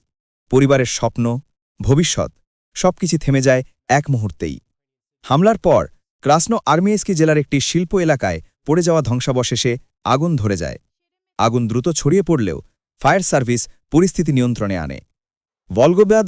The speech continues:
অঞ্চলটি রুশ ইউক্রেন সীমান্ত থেকে প্রায় চারশো কিলোমিটার দূরে। গ্যাস ও পেট্রোলিয়াম পরিশোধন কারখানার কারণে এই এলাকা রাশিয়ার জন্য কৌশলগতভাবে অত্যন্ত গুরুত্বপূর্ণ, আর সেই কারণেই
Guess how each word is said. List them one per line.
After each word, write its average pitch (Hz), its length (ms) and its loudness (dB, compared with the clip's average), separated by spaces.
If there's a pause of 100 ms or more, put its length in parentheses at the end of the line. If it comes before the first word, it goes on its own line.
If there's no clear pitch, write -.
অঞ্চলটি 165 500 0 (320)
রুশ 165 220 2 (100)
ইউক্রেন 175 320 2
সীমান্ত 160 420 -2
থেকে 147 260 -2 (260)
প্রায় 135 180 2
চারশো 156 400 0
কিলোমিটার 131 440 0
দূরে। 85 240 -8 (520)
গ্যাস 113 340 4 (320)
ও 131 80 -2
পেট্রোলিয়াম 214 520 0
পরিশোধন 180 440 0
কারখানার 151 460 -2
কারণে 139 380 0 (360)
এই 170 180 4
এলাকা 185 300 2 (280)
রাশিয়ার 139 400 2
জন্য 180 240 0
কৌশলগতভাবে 180 800 0 (100)
অত্যন্ত 214 420 -2
গুরুত্বপূর্ণ, 123 600 -2 (560)
আর - 80 0
সেই 180 280 4
কারণেই 190 360 2